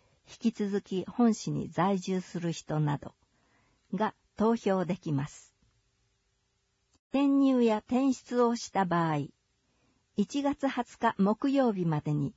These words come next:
県外に転出する人は投票できません。一月二十一日金曜日から二月五日土曜日に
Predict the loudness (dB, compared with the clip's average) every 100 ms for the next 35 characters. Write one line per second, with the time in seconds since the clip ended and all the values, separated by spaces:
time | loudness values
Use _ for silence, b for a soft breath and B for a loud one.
0 | b b -2 2 4 4 0 0 -2 -2
1 | 0 2 0 -2 -8 -4 -4 -4 -4 -2
2 | -2 -2 0 0 0 0 0 -2 -2 -4
3 | -4 -4 -6 -6 -12 _ _ _ _ _
4 | _ _ _ -6 -4 0 -2 0 2 2
5 | 2 2 2 0 -2 0 0 0 -4 0
6 | 4 6 6 4 2 0 -2 -2 -2 b
7 | b b 0 2 2 0 -6 -4 -4 -2
8 | -2 0 2 4 6 4 2 0 -2